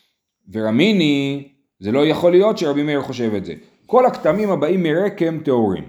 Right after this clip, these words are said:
רבי יהודה מטמא מפני שהם גרים וטועים." אם בא כתם, בגד עם כתם של דם,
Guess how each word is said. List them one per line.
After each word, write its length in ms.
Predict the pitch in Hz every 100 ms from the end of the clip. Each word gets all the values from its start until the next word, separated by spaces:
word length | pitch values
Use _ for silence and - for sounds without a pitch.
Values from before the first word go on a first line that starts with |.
| - _ _ _ 87
רבי 240 | 98 135
יהודה 240 | 180 156
מטמא 340 | 156 143 139 180
מפני 240 | 156 165
שהם 240 | 156 151 143
גרים 320 | 113 131 156
וטועים." 400 | 127 - 90 78 - _ _ -
אם 320 | 185 180 180 139
בא 120 | 151 -
כתם, 360 | 160 147 101 82
בגד 320 | 104 175 180 151
עם 140 | 131
כתם 320 | 147 170 175 156
של 200 | 135 127
דם, 200 | 131